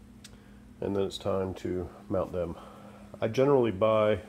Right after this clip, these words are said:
my poplar from Lowe's Home Improvement,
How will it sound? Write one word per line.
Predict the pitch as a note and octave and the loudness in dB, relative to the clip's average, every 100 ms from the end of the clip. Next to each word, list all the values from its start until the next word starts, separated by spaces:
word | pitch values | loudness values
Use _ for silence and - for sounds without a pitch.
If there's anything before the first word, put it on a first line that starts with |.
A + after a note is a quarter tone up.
| - - - | -16 -16 -6
my | G2+ G#2+ | -2 0
poplar | - G2 A2 G#2 | 2 2 4 2
from | G2 - G#2 A2 A#2+ - - - - - - - - - - | 2 -2 0 0 -4 -10 -20 -20 -20 -20 -20 -20 -20 -18 -2
Lowe's | G#2+ G#2+ | 2 2
Home | A2 A2+ | 2 0
Improvement, | A#2 - F2 G2 - | -2 -2 -2 -2 -4